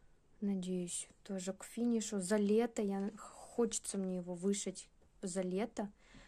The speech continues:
Ну, на крайний случай, до конца года. <laughs> Этого точно. Надо от него уже избавиться, от этого процесса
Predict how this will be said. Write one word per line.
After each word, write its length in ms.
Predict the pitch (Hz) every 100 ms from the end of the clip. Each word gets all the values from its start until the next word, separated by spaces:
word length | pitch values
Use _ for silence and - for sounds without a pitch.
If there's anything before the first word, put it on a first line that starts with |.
| -
Ну, 500 | 208 208 196 190 226
на 200 | 190 208
крайний 920 | 202 202 196 185 175 175 170 170 175 175
случай, 840 | - 180 180 269 - - 208 208 - - - _ _ _ _ - -
до 100 | 190
конца 440 | 190 190 - 190
года. 600 | 170 - 165 175 202 190 - -
<laughs> 360 | - - -
Этого 380 | 233 - - - -
точно. 600 | - 190 - - - 214 - - - - -
Надо 360 | 214 208 202
от 140 | 190 -
него 260 | 190 185
уже 380 | 190 175 175 185 - - - -
избавиться, 800 | 214 190 175 180 180 170 - -
от 140 | 185 185
этого 320 | - 175 175 -
процесса 880 | 190 185 180 - 190 190 - 180